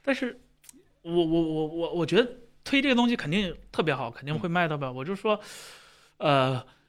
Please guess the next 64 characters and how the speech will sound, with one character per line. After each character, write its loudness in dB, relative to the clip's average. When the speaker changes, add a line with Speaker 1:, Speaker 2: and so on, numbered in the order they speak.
Speaker 1:
因 -2
为 6
苹 0
果 6
现 2
在 6
的 2
重 0
心， -2
我 -4
估， -6
估 0
计 0
绝 0
大 4
部 0
分 0
还 2
是 2
放 0
在 -2
Vision -2
Pro -6
上， -14
Speaker 2:
嗯。 -8
Speaker 1:
就 -4
突-， -12
出， -2
突 2
然 6
出 -4
一 -2
个 2
这 4
种， -2
这 -2
个 2
产 -4
品 -2
线 -2
的 -2
iPad， -2
反 -8
正 -10
Speaker 2:
叫 8
什 0
么 -6
呢？ -8
Speaker 1:
对， -8
Speaker 2:
对 8
吧？ 6
Speaker 1:
对， 6
就 6
苹-， 6
Speaker 2:
有 6
点 2
奇 -6
怪。 -2
Speaker 1:
就 8
是， 4
就 4
是 4
因 6
为 10